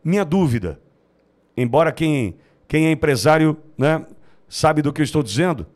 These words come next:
minha dúvida é, por que deixar chegar nesse buraco tão fundo, comprometendo a vida de tantos, passagens, viagens, sonhos? Por quê? Em um dois três Milhas.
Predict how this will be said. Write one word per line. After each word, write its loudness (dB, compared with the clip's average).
minha 0
dúvida 2
é, 0
por -4
que -4
deixar 0
chegar -2
nesse -2
buraco 0
tão 0
fundo, -4
comprometendo 0
a 2
vida 0
de -2
tantos, -2
passagens, 0
viagens, -2
sonhos? -2
Por 0
quê? -4
Em 0
um -2
dois -2
três -4
Milhas. -2